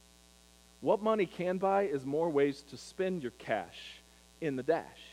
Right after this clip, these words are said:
Which leads to the second misgiving that this guy says. He, he says, "I'm gonna eat, drink, and be merry." This misgiving now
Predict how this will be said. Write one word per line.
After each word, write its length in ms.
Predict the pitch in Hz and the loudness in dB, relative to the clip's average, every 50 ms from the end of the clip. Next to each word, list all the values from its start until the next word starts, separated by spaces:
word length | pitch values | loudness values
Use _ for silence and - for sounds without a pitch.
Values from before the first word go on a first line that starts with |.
| - - - - - - - - - - - - - - | -20 -20 -20 -20 -20 -20 -20 -20 -20 -20 -20 -20 -12 -4
Which 220 | - 220 196 - | -2 -2 -2 2
leads 260 | 196 240 240 226 202 - | 4 6 6 6 2 0
to 120 | - 214 | -2 -2
the 100 | 190 196 | -2 -2
second 400 | - - 247 233 - 240 202 170 | 0 2 2 4 4 2 2 2
misgiving 540 | 175 175 165 - 147 170 170 156 165 165 160 | 2 2 0 4 6 6 6 6 4 2 2
that 140 | 156 151 - | 0 2 2
this 140 | 156 156 | 0 2
guy 200 | - 165 156 170 | 6 6 6 6
says. 480 | 165 - - - 202 185 151 135 135 - | 6 4 0 4 6 6 8 6 6 4
He, 140 | 170 147 151 | 2 2 2
he 140 | - 156 160 | 0 -4 -8
says, 360 | - - 175 165 160 156 - - - - - - | 4 8 8 8 8 6 0 -8 -20 -12 -6 2
"I'm 80 | 196 | 4
gonna 180 | 202 185 180 175 - | 4 4 4 2 0
eat, 200 | 214 226 233 - - - 151 | -2 -2 -2 -4 -8 -14 -2
drink, 400 | 143 185 202 202 196 190 - - - - - - - - - - - - | 2 4 4 4 4 0 -4 -14 -20 -20 -20 -20 -20 -20 -20 -20 -6 0
and 240 | 170 175 170 165 151 | 2 2 2 2 0
be 140 | 160 170 160 | 0 0 2
merry." 540 | 156 160 165 170 156 123 98 92 87 87 - - - - - - - | 2 4 4 4 4 2 0 -2 -4 -8 -12 -18 -20 -20 -20 -12 0
This 200 | - 247 254 - | 2 2 2 4
misgiving 460 | 277 247 220 - - 196 180 180 175 165 | 4 4 4 8 8 8 8 8 6 6
now 360 | 165 160 156 156 156 156 | 6 8 8 8 6 6